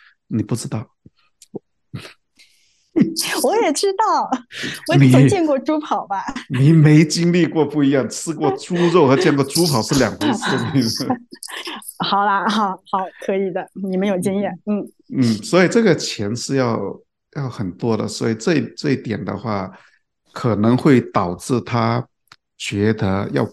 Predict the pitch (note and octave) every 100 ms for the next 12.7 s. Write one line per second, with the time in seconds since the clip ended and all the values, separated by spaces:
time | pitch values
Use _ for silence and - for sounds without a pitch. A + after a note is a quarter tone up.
0 | - - D3 B2 B2+ B2+ G#2 - - -
1 | - _ - - B2+ A2 - C3 B2+ A#2+
2 | - G#2 A2 A2+ G2 F#2 - G#2+ G#2+ G2+
3 | G2 - A2+ A2 A#2 G2+ - - G2+ F#2+
4 | F#2 - _ - F#2 G2 A2 A2 - G#2
5 | G#2 G#2+ F#2 - G#2+ G#2+ A2+ A#2 B2 A#2
6 | - _ _ - G2 C3 - A#2+ F#3+ D#3
7 | G#2 - - G#2+ G2+ F#2+ G#2 G#2 - -
8 | C#3+ B2 A2+ G#2 A2+ F#2 - B2 A#2+ G#3+
9 | F#3 - - _ _ _ _ _ _ _
10 | _ _ _ _ _ _ _ _ _ _
11 | _ _ _ - B3+ G#3 G#3 A#3+ D4 C#4
12 | D#4+ C#4+ A#3+ A3 D#3 - G3